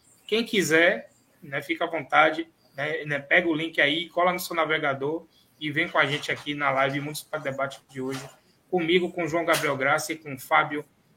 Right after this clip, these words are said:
do canal Super Bahia. João Gabriel Graça, muito boa noite, meu amigo. Seja bem-vindo a mais uma live Mundo Esporte Debate.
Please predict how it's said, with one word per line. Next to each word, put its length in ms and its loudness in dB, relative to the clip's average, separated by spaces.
do 140 -10
canal 500 0
Super 480 0
Bahia. 480 2
João 240 4
Gabriel 300 6
Graça, 360 2
muito 240 -2
boa 160 2
noite, 260 -2
meu 120 -4
amigo. 260 0
Seja 220 -4
bem-vindo 400 -4
a 40 0
mais 200 -4
uma 80 -4
live 180 0
Mundo 140 -8
Esporte 260 -8
Debate. 500 -4